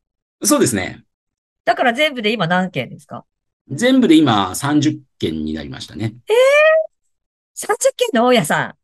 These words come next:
Speaker 1: そうですね。あのー、今まだその貸している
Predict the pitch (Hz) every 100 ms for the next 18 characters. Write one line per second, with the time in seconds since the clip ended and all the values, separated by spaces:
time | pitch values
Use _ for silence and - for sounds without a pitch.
0 | _ _ _ - 262 196 127 104 92 -
1 | 160 156 156 151 147 147 147 - 202 160
2 | 113 - 196 151 127 - - 135 - -
3 | - 208 208 208 202 196 - 190 180 196
4 | 196 180